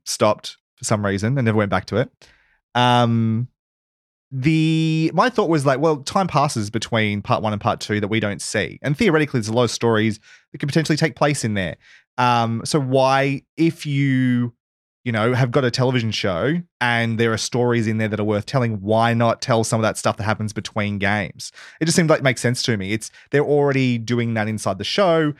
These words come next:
in terms of we're seeing flashbacks to things that we never saw in the game that flesh out the story. So why not give a bit more space, uh, or with this space, you know,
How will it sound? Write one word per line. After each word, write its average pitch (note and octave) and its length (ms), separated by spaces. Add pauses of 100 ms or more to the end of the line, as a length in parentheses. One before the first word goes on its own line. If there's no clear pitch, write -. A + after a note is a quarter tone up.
(220)
in A#2 100
terms G#2+ 320
of G2 80
we're G#2 140
seeing G2+ 260
flashbacks E3+ 600
to B2+ 100
things A2+ 280
that D#2+ 100
we G#2+ 100
never C#3+ 240
saw B2+ 260
in A2 100
the G#2 60
game C#3+ 420
that A2+ 120
flesh C3 240
out A2+ 80
the - 60
story. E3 400
So C3 180
why C3+ 320
not A#2+ 300 (320)
give B2+ 160
a A2+ 60
bit A2+ 140
more A2+ 160
space, - 640 (540)
uh, A2 220
or C3+ 80
with C#3+ 240
this B2+ 180
space, G#2+ 600
you A#2 80
know, G#2+ 160